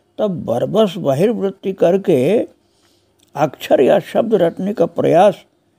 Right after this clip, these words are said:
चिंतामणि के स्थान पर कांच खंड लेने के समान है।" अर्थात किशोरी तुमको चिंतामणि भगवान ने दिया है, तुम उसकी जगह पर कांच के टुकड़े क्यों लेना चाहती हो?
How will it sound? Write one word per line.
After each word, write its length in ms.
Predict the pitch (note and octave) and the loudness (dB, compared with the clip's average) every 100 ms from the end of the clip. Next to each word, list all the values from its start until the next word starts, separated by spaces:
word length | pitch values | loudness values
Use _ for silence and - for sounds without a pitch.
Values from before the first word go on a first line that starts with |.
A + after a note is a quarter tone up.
| _ _ _ - | _ _ _ -10
चिंतामणि 600 | G#3 A3+ B3+ A3 G#3+ G#3+ | -6 -6 -2 -2 -2 -4
के 180 | G#3+ F#3 | -4 -4
स्थान 300 | - E3+ G3+ | -4 -6 -4
पर 200 | G3+ F3 | -2 -2
कांच 360 | - F#3+ F#3+ | -2 -2 -2
खंड 260 | - D#3 C#3 | -2 -2 -2
लेने 320 | A#2+ A#2+ G#2+ | -2 -2 -4
के 120 | G#2 | -8
समान 360 | - - - - | -12 -12 -14 -14
है।" 180 | - _ _ _ _ _ _ _ _ _ _ _ _ _ _ _ _ _ _ _ _ | -20 _ _ _ _ _ _ _ _ _ _ _ _ _ _ _ _ _ _ _ _
अर्थात 360 | D3+ E3 A#3 C4 | -6 0 0 0
किशोरी 400 | F#3+ D#3 G3+ B3 | -6 -2 -2 -2
तुमको 440 | B3+ G#3+ G#3 C4 | -4 -4 -2 -4
चिंतामणि 760 | - G#3+ F#3 G3 A3+ A3+ A#3 B3 | -2 -2 -4 -2 0 2 2 2
भगवान 400 | A#3+ F3 F3+ F3 | 2 0 -2 -2
ने 140 | E3 | -4
दिया 240 | B2+ C3+ A#2+ | -2 0 0
है, 200 | A2 A#2 _ _ _ _ _ | -2 -6 _ _ _ _ _
तुम 260 | - C4+ C4 | -2 -2 -2
उसकी 520 | - F#3+ - - B3+ | -2 -2 -2 -4 -2
जगह 280 | A3 G3 A3+ | 0 0 -2
पर 240 | - B3 | 0 -4
कांच 320 | B3 E3+ E3 | 0 -2 -2
के 140 | - B3 | -2 -4
टुकड़े 340 | A3+ A3 G3+ | -4 -2 -2
क्यों 280 | G3 G3+ A3+ | -2 -4 -2
लेना 260 | - - - | -4 -6 -10
चाहती 420 | - - - - | -10 -12 -12 -20
हो? 280 | - - | -20 -20